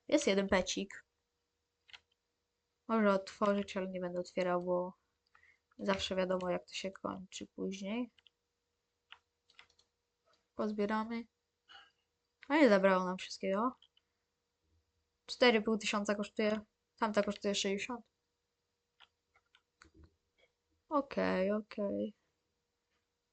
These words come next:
Myślałem, że dłuższy będzie ten film. Ale przeciągniemy go, jak się da.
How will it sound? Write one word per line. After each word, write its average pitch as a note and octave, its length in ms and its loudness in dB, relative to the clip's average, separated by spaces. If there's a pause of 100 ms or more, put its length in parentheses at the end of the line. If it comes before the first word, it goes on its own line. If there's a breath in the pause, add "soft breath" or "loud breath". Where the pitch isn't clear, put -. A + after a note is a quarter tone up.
Myślałem, C4 260 10
że A#3+ 120 8
dłuższy G#3+ 320 -2
będzie F3+ 240 -2
ten F#3+ 320 -8
film. D#4 240 0 (1800)
Ale C4 240 4
przeciągniemy F#3+ 680 -4
go, F3+ 260 -2
jak F#3 200 -2
się F3+ 160 -6
da. - 140 -4